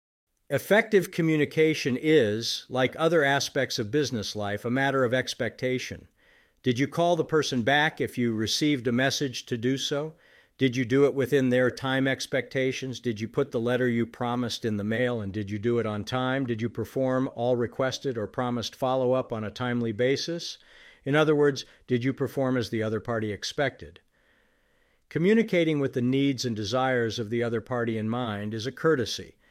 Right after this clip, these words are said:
It is also a self-imposed requirement of professional people. The biggest challenge I face in closing the communication loop occurs when I'm away.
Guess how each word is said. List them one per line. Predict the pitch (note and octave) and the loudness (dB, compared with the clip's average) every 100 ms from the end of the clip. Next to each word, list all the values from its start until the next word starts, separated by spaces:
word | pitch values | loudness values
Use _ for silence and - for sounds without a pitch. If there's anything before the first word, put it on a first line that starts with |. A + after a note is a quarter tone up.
| _ _ _ | _ _ _
It | B2 | -4
is | B2 | 0
also | C#3 C#3+ - C#3 | 4 2 2 0
a | C3+ | 0
self-imposed | A#2+ C3 C3 B2+ B2 - B2+ B2+ B2 | 0 0 0 0 -4 -2 0 0 -4
requirement | B2 - A2 A2+ A#2 | -6 -4 -4 -4 -4
of | A2 | -6
professional | B2 - A#2 - A#2+ | -8 -4 -6 -4 -8
people. | G#2+ D3 C3+ - - _ _ _ _ _ _ _ _ _ _ _ - | -6 -4 -6 -8 -20 _ _ _ _ _ _ _ _ _ _ _ -2
The | |
biggest | C3+ G#3 A3 - | 4 4 4 0
challenge | - D3+ D3+ C3+ C3 | 0 2 2 0 0
I | B2 | 0
face | - B2+ C3+ - | 2 2 2 -2
in | B2 | -6
closing | - C3+ C3 C3+ | 0 2 2 0
the | B2 | -2
communication | - C3+ B2+ A#2 A#2+ A#2 A#2 A2 | -2 -2 -2 -2 -2 -2 -4 -2
loop | A2+ A#2+ | 0 -2
occurs | A2+ - C#3+ C3 C3 B2+ B2 | -4 -2 0 2 0 -2 -4
when | A#2 | -4
I'm | A#2 A#2 | -2 -2
away. | A2+ B2+ G#2+ D2 | 0 0 -2 -6